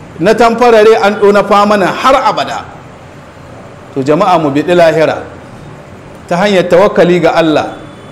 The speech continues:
da istighfari ga Allah, da gyara tsakaninmu da Allah. Allah, muna roƙonka, Allah, ka ba mu ikon bauta ma kamar yadda hake so, hake yarda. Allah, ya ba mu ikon gyarawa da kai, ya Allah.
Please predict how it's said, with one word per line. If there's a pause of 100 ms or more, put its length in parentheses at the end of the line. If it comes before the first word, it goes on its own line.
(140)
da
istighfari
ga
Allah,
da
gyara
tsakaninmu
da
Allah. (800)
Allah,
muna
roƙonka, (440)
Allah,
ka
ba
mu
ikon
bauta
ma
kamar
yadda
hake
so,
hake
yarda. (580)
Allah,
ya
ba
mu
ikon
gyarawa
da
kai,
ya
Allah.